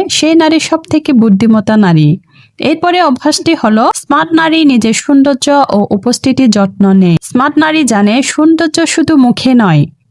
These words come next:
ব্যক্তিতে, উপস্থিতিতে, আচরণে, সবকিছুর মধ্যে থাকে। তাই তিনি নিজের যত্ন নেন, চুলে একটু যত্ন, ত্বকে একটু যত্ন, পোশাকে খানিকতা পরিপাটি, আর নিজের ভেতরের শক্তিকে তুলে ধরার মতো হাসি।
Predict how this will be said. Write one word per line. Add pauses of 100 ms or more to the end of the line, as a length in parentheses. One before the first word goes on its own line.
ব্যক্তিতে, (220)
উপস্থিতিতে, (280)
আচরণে, (320)
সবকিছুর
মধ্যে
থাকে। (520)
তাই
তিনি
নিজের
যত্ন
নেন, (180)
চুলে
একটু
যত্ন, (220)
ত্বকে
একটু
যত্ন, (280)
পোশাকে
খানিকতা
পরিপাটি, (420)
আর
নিজের
ভেতরের
শক্তিকে
তুলে
ধরার
মতো
হাসি।